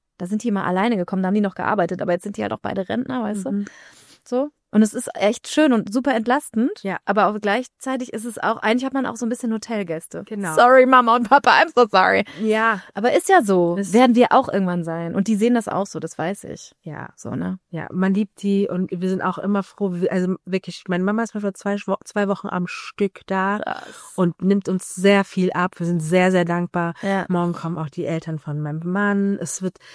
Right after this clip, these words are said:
Speaker 2: ist immer toll, wenn die da sind. Aber was ich damit nur sagen will, ist,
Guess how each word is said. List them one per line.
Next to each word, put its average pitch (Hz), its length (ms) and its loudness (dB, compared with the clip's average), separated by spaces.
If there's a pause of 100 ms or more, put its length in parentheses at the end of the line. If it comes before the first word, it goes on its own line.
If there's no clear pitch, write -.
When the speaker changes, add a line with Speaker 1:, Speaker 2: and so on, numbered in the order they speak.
(140)
Speaker 2:
ist - 140 -20
immer 214 280 4
toll, 196 240 0
wenn 180 100 0
die 170 100 -2
da 165 260 -2
sind. 160 200 -4 (240)
Aber 196 400 4
was 196 180 -2
ich - 60 -8
damit 196 220 -2
nur 185 100 2
sagen 190 300 2
will, 175 100 0
ist, - 300 -4